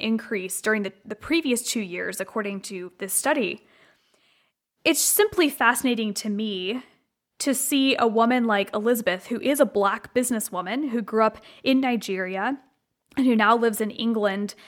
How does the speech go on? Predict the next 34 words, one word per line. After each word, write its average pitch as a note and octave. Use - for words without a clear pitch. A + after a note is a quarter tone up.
and, G3+
and G3
is G#3+
observing A#3
the G3
world G3+
of G#3
luxury G#3
businesses. G3+
And, F#3+
and G3+
from G3+
her C4+
perspective A3
as G3+
a, G#3
a A3
woman A3+
in G3+
business, G#3
to B3
see B3+
what A#3
she C#4
has C4
shared C4
about, F#3+
you A3
know, G#3
what A3
you A3+
do G#3+
matters G#3
and, G3